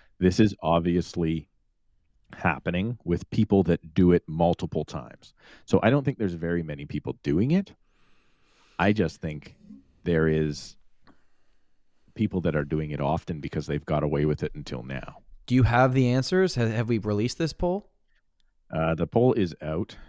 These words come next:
Speaker 1: Uh, currently, six percent is super isolated. Thirty-six percent is less than five percent.
Speaker 2: Okay.
Speaker 1: Thirty-eight percent.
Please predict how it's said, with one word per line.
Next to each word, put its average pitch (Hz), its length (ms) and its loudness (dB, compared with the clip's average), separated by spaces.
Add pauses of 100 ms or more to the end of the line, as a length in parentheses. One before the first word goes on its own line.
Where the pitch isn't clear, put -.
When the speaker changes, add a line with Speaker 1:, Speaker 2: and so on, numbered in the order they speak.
(240)
Speaker 1:
Uh, 82 160 -2
currently, 95 580 -2
six - 240 -8
percent - 580 -8 (200)
is 78 640 -4
super 82 340 -2
isolated. 82 500 -4 (720)
Thirty-six 101 640 0
percent 76 480 -10
is 76 160 -10
less 78 180 -4
than 78 140 -12
five 73 300 -8
percent. 82 400 -14 (260)
Speaker 2:
Okay. 92 180 -8
Speaker 1:
Thirty-eight 101 640 2
percent. 80 540 -6